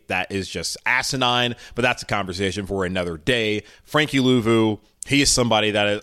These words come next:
at the top of the list for the Carolina Panthers. Now, if I'm Carolina, I don't know if he's the top priority, 'cause be-, by, before then is February twentieth, when the franchise tag is available to them. They're gonna wanna figure out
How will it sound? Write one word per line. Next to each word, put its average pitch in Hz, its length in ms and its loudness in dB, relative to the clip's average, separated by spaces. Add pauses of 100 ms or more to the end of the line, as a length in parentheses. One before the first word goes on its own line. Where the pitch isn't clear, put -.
at 92 200 -6
the 92 100 -8
top - 580 0
of 113 140 -2
the 107 40 -4
list 104 240 0
for 107 60 -6
the 92 80 -6
Carolina 92 320 -4
Panthers. 107 340 -4
Now, 110 80 0
if 131 100 -2
I'm 190 120 0
Carolina, 135 640 0 (480)
I 220 80 4
don't 233 100 2
know 214 60 6
if 180 80 2
he's 170 180 2
the 131 80 -4
top 160 400 2
priority, 220 560 4 (460)
'cause 135 160 -4 (340)
be-, 214 120 4
by, 247 280 2
before 254 420 4
then 139 400 4
is 156 160 2
February 151 400 4
twentieth, 107 460 -2 (240)
when 143 240 2
the 127 80 -4
franchise 143 540 0
tag 107 420 -2 (300)
is 135 200 2
available 113 440 2
to 101 160 -2
them. 82 340 -10
They're 165 160 4
gonna 160 180 2
wanna 131 300 2
figure 127 380 2
out 113 240 2